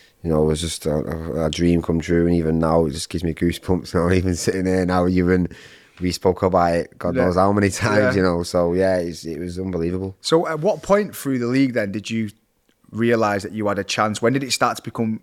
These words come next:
Speaker 2: really real? And what was the morale like with, like, the team? Like, you know, we talk about teams and teamwork, and the atmosphere must have been electric in that dressing room. Like, was it one of the most special feelings of your life?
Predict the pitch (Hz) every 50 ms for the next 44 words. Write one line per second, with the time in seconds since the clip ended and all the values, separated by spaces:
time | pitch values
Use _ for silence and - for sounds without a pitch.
0 | - - 110 110 110 107 107 110 120 120 117 113 110 107 - - - - _ 156
1 | 147 196 226 240 233 233 226 202 185 175 156 139 156 165 190 202 196 196 175 156
2 | 131 139 131 113 110 120 117 113 98 - - - - - _ _ _ _ _ 127
3 | - - - - 143 139 147 156 143 123 123 123 123 117 117 127 143 160 165 180
4 | 196 180 - 190 196 180 170 175 165 151 131 120 - - 170 160 139 120 113 104
5 | 104 98 - - 113 110 110 110 110 110 107 - - _ - - 147 147 135 131
6 | 127 127 127 123 123 120 117 - - 110 104 104 98 - _ _ - - _ _
7 | _ _ _ _ _ _ _ - - - 147 175 208 180 185 185 151 - - 147
8 | 135 127 131 127 - - 120 117 117 107 104 107 117 123 - - - 117 - -
9 | 107 107 92 92 - 110 - - 110 104 98 95 92 87 90 101 _ _ _ _
10 | _ _ _ 110 110 110 110 98 - - - - 135 143 139 156 147 165 165 170
11 | 165 160 160 160 165 156 151 - - - 156 143 - - 156 135 - - 147 147
12 | 139 139 135 123 127 127 135 139 135 120 95 101 - - - -